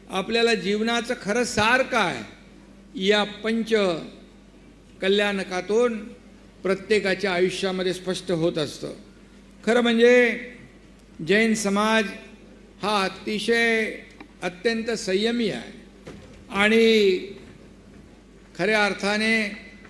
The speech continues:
अहिंसा से सुख, त्याग से शांती,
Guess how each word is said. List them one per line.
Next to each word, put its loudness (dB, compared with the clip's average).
अहिंसा 4
से 2
सुख, 0
त्याग 4
से 4
शांती, 0